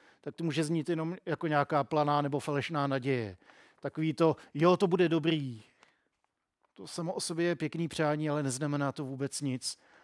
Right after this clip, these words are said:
Pokud zatím „jo, to bude dobrý“, a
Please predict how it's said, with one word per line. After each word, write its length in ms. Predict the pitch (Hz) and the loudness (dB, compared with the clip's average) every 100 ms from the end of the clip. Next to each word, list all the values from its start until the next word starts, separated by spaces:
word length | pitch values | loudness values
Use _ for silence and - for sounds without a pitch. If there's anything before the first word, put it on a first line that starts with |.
| _ | _
Pokud 260 | 165 160 143 | -2 0 0
zatím 320 | 160 190 160 | 0 0 2
„jo, 180 | 156 147 | 2 2
to 120 | 170 | 0
bude 240 | 151 165 | 0 0
dobrý“, 540 | 147 143 160 143 131 135 _ _ _ _ - | 0 0 -2 -2 -6 -12 _ _ _ _ -2
a 300 | 139 135 | 2 4